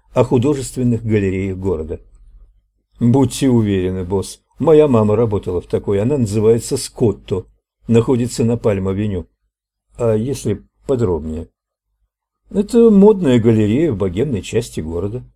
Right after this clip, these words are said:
Он помолчал. «Хорошая галерея. Работают там милые люди, во всяком случае, к маме они всегда относились по-доброму. Но, понимаете, это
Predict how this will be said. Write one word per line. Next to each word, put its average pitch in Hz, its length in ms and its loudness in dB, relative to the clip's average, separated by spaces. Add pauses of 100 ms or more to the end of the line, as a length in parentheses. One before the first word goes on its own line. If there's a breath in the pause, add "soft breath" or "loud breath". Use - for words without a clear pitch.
(180)
Он 101 160 -4
помолчал. 101 580 -4 (260)
«Хорошая 120 560 0
галерея. 139 480 -6 (420)
Работают 117 560 2
там 95 180 -4
милые 98 440 -2
люди, 101 260 -4
во 101 140 0
всяком 110 320 -6
случае, 135 340 -6
к - 80 -14
маме 104 300 0
они 120 160 -2
всегда 123 420 -6
относились 110 600 -10 (340)
по-доброму. 95 640 -4 (600)
Но, 139 540 0 (180)
понимаете, 143 760 -2 (560)
это 190 540 2